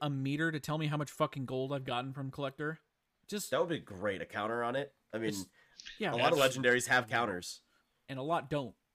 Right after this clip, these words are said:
Speaker 1: I don't
Speaker 2: And
Speaker 1: get
Speaker 2: a lot
Speaker 1: it.
Speaker 2: don't. Some that should. You, it would be actually really nice if they could, uh, sort of affect every item. Uh, does Blood, and I don't, maybe I'm wrong. Does Bloodthirster tell you how much damage you've blocked with the
Speaker 1: Yes.
Speaker 2: Overheal shield?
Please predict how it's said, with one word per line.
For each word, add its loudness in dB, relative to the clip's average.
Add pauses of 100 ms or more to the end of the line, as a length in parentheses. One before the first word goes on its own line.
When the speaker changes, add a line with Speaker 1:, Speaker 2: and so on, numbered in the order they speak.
(100)
Speaker 1:
I -2
don't -4
Speaker 2:
And 0
Speaker 1:
get 4
Speaker 2:
a 6
lot 6
Speaker 1:
it. 6
Speaker 2:
don't. 6
Some 4
that 0
should. 4 (240)
You, 2 (180)
it 2
would -6
be 4 (160)
actually 4
really 0
nice 0
if -14
they -2
could, -4
uh, -4
sort -2
of 2 (880)
affect 0
every 2
item. 2
Uh, -8 (680)
does 2
Blood, -4 (100)
and 2
I 0
don't, -2
maybe -2
I'm 0
wrong. 0 (760)
Does 0
Bloodthirster 0
tell -2
you -2
how -4
much -4
damage -6
you've -12
blocked -6
with -14
the -2
Speaker 1:
Yes. 0
Speaker 2:
Overheal -4
shield? -6